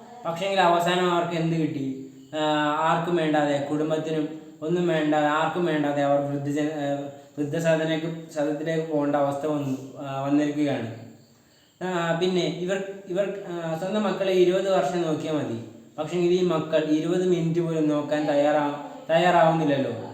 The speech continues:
നമുക്കറിയാം, ഈ, ആ, വൃദ്ധസ-, ഈ വൃദ്ധസദനത്തിലുള്ളവരും, ആ, ഉള്ളവർക്കും കുടുംബം, കുടുംബമുണ്ടല്ലോ. അവർക്ക്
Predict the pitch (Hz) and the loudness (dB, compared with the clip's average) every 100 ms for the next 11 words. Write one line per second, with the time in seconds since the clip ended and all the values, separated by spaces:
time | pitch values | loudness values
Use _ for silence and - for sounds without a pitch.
0 | - - - - - - 160 185 196 185 | -14 -20 -20 -20 -20 -12 -4 0 2 4
1 | 170 160 - - - - - _ _ _ | 4 2 -2 -8 -18 -20 -20 _ _ _
2 | _ 156 185 165 165 160 160 156 156 156 | _ -6 -6 -4 -2 0 0 0 0 0
3 | 156 170 160 180 190 180 180 - - - | 0 0 -2 -2 0 0 -2 -8 -18 -20
4 | - _ - - 185 190 208 185 170 190 | -20 _ -16 -8 -4 -2 0 0 0 0
5 | 196 196 190 185 165 165 156 160 156 156 | 0 0 0 2 2 2 0 -2 -6 -4
6 | 156 - 170 175 175 180 165 160 165 165 | -4 -4 -2 0 0 0 -2 -2 0 0
7 | 165 - 160 160 175 160 139 127 110 - | 0 -4 -4 0 0 2 2 0 -4 -8
8 | - - - 165 190 185 | -14 -16 -8 2 4 4